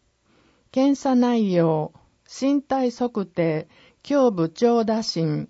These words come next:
血圧測定、血液検査、尿検査、検便、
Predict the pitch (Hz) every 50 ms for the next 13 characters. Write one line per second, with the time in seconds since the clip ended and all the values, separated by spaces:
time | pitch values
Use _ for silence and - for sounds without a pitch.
0 | _ _ _ - 233 240 240 - 285 285 277 269 262 - 262 254 - 262 247 240
1 | 226 185 175 170 - 180 165 156 151 151 156 156 _ _ _ _ _ _ - 240
2 | 240 - - 269 285 269 262 247 - 254 240 233 247 247 233 208 190 - - -
3 | 165 151 147 - - _ _ _ - 214 240 262 277 269 254 247 - 254 233 220
4 | 185 170 - - - 160 143 - - _ _ _ _ _ - 247 262 269 269 262
5 | 254 240 233 226 220 214 208